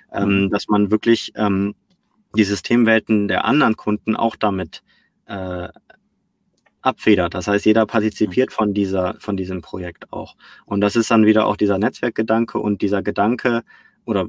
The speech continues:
Speaker 1: meiner Ansicht nach auch die Zukunft, wie sie aussehen wird, dass man nicht mehr diese Monolithenlandschaft in dem Sinne hat, sondern sich für die, ähm,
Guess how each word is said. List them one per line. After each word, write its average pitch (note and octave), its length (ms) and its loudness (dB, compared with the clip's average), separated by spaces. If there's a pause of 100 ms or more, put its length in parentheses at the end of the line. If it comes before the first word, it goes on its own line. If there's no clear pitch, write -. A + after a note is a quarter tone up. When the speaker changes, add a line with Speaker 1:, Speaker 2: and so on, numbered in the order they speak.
(240)
Speaker 1:
meiner A2 480 0
Ansicht A2 300 2
nach G2 160 0
auch F#2+ 160 -8
die G2 100 -10
Zukunft, C3+ 420 -4
wie G2+ 100 0
sie F#2 100 -2
aussehen G2+ 460 -2
wird, A2 360 -2
dass - 300 -4
man B2 420 0 (640)
nicht B2+ 320 -6
mehr B2 140 4
diese G#2 180 4
Monolithenlandschaft G2+ 1120 -2
in G#2 140 -6
dem F#2+ 200 -4
Sinne F#2 280 -6
hat, - 260 -8 (320)
sondern A2 480 4
sich G#2 380 -4
für G#2 560 0
die, A#2+ 640 -4 (200)
ähm, A2 540 -2